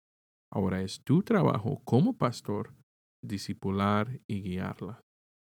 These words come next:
A veces nosotros estamos orando para que alguien venga, cuando la persona que Dios tiene para nosotros, para esa posición, ya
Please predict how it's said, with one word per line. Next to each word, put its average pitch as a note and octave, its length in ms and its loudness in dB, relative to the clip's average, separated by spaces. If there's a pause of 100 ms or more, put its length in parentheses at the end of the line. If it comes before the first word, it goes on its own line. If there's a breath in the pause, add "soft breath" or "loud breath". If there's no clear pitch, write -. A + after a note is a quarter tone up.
(120)
A B2+ 80 4
veces C#3 240 8
nosotros B2+ 420 4
estamos A#2 400 0
orando A2+ 420 2
para G#2+ 220 0
que - 160 -2
alguien A2+ 380 2
venga, A2+ 400 -2 (500)
cuando G#2 240 -2
la A2 160 -2
persona D3+ 460 0
que - 160 -2
Dios B2+ 360 2
tiene C#3+ 280 0
para B2+ 200 2
nosotros, B2+ 600 0 (200)
para G#2+ 240 4
esa E3 200 4
posición, A2 640 -4 (420)
ya C3 320 2